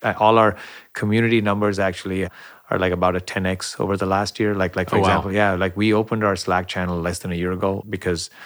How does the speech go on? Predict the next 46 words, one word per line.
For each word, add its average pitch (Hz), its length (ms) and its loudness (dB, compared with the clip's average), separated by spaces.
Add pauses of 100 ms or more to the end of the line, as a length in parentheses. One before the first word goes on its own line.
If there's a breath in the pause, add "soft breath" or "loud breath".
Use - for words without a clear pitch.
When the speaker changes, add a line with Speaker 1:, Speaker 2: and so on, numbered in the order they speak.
(500 loud breath)
Speaker 1:
I - 60 -4
mean, 107 80 2
it 113 220 0
takes 135 160 4
a 101 40 4
while 90 160 4
to 85 80 -4
build 85 160 -2
a 85 60 -2
database. 82 360 0
Speaker 2:
Yeah, 143 140 4
Speaker 1:
And 135 80 2
that's 95 100 0
Speaker 2:
sure. 127 80 0
Speaker 1:
what 101 100 4
it 87 60 0
is, 90 200 0
right? 95 160 0
So 101 180 2
after 104 300 4
that, 113 220 4
we 101 100 0
said, 92 200 -2
"Hey, 95 180 2
let's 95 280 -2
really 101 160 2
focus 90 400 -2
on 90 140 -2
building 90 200 -2
a 90 60 -2
community 98 380 -2
around 87 260 0
it." 90 120 -4
But 92 140 -2
we're 95 200 2
already, 101 420 0
like, 87 180 -2
I 85 100 0
think 98 140 -2
we're 87 120 -2
almost 87 260 -6
hitting 85 440 -6
eight 95 120 -2
hundred 87 240 -6
people 104 240 -6
now. - 180 -10